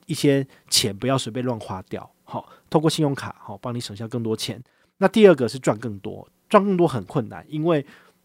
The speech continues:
你可能没有办法有二技之长或三技之长，好，这几乎有点类似是斜杠了。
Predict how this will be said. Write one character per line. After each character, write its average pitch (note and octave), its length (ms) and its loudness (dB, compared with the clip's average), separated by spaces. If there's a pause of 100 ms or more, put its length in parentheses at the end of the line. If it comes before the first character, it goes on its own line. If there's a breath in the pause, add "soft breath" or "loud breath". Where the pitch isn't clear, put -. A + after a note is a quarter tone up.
(140)
你 - 100 -2
可 D3+ 220 -2
能 A2 120 -2
没 C#3+ 120 4
有 C3 60 6
办 C3+ 220 2
法 G2 240 -6
有 G#2 180 -10
二 D#3 140 0
技 C3+ 160 -4
之 A#2 140 -8
长 G#2+ 160 -10
或 G#2+ 80 -8
三 G#2+ 220 -4
技 A2 120 -12
之 G2+ 140 -14
长， - 260 -16 (120)
好， C#3 120 -8
这 F#3 120 2
几 F3+ 160 -6
乎 F3+ 100 0
有 C3+ 100 4
点 A2 140 -2
类 C3+ 140 -2
似 B2+ 160 -8
是 B2 120 -10
斜 G2 220 -6
杠 G2+ 240 -6
了。 F#2+ 100 -20